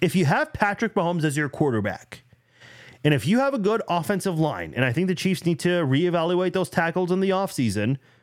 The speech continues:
I think you can live by drafting a couple of receivers in the draft this year.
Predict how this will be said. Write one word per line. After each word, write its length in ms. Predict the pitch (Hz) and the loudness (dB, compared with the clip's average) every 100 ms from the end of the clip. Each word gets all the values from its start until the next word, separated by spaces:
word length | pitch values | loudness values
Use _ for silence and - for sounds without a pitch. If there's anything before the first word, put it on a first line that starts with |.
| _ _ _ _ - | _ _ _ _ 0
I 140 | - 294 | 2 2
think 220 | 392 370 | 0 0
you 100 | 359 | 0
can 240 | 320 311 | 0 0
live 480 | 277 359 285 117 117 _ _ _ _ _ _ _ _ - | 2 2 0 -2 -10 _ _ _ _ _ _ _ _ 2
by 600 | 156 208 202 196 180 160 | 4 4 2 2 2 2
drafting 420 | 147 208 202 226 | 2 0 0 0
a 80 | 202 | 2
couple 300 | 185 208 208 | 0 0 0
of 240 | 208 190 | 2 0
receivers 680 | 185 151 247 302 160 107 - _ _ _ _ | -2 -2 -2 0 -2 -4 -12 _ _ _ _
in 100 | 170 | 2
the 60 | 160 | 4
draft 280 | 117 123 - | 4 0 -2
this 200 | 104 - | -4 -4
year. 220 | 98 - | -10 -10